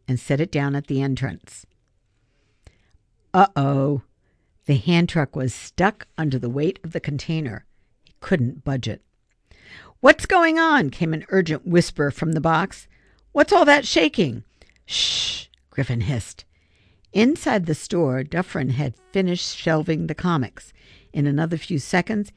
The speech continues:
he'd be back at the front. Griffin marshaled his strength and gave a mammoth yank. With a screech,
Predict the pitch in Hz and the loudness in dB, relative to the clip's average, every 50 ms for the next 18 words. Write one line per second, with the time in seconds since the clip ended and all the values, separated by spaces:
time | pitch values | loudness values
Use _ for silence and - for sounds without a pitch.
0 | _ _ - - 185 160 143 143 127 - 139 139 135 - 151 - - - - - | _ _ 0 0 0 2 2 -2 -4 -2 -2 -4 -2 -2 -4 -6 -8 -12 -6 -4
1 | 151 131 120 - _ _ _ _ _ _ _ _ _ _ _ _ _ _ - _ | -4 -4 -4 -6 _ _ _ _ _ _ _ _ _ _ _ _ _ _ -20 _
2 | - - - - - - - - - 240 247 - 320 233 214 175 151 139 139 139 | -20 -20 -20 -20 -20 -20 -6 2 4 4 4 4 4 4 4 4 4 4 2 2
3 | 147 165 180 - - 214 180 - - 226 214 - - - - - 156 143 127 113 | 2 2 0 0 -2 -4 -4 -2 -2 -4 -4 -4 -10 -10 -4 -2 -2 -2 -2 -4
4 | - - - - 139 147 139 139 131 - - - - 156 156 156 156 151 - - | -6 -10 -6 -4 -2 0 0 -2 -4 -6 -4 0 2 2 4 4 2 -2 -2 -2
5 | - 139 143 143 147 160 175 185 202 196 170 139 139 139 - - - 151 160 139 | -2 -2 0 0 0 0 2 2 2 2 2 0 -2 -4 -6 -8 -6 -4 -4 -4
6 | 123 120 - - - _ _ _ _ _ _ - - _ _ - 156 156 143 127 | -4 -6 -10 -14 -20 _ _ _ _ _ _ -20 -20 _ _ -2 -2 -2 0 -2
7 | 123 - - - - - - 277 269 247 165 - - - - | -6 -6 -8 -14 -12 -6 -2 0 0 0 0 -2 -6 -14 -16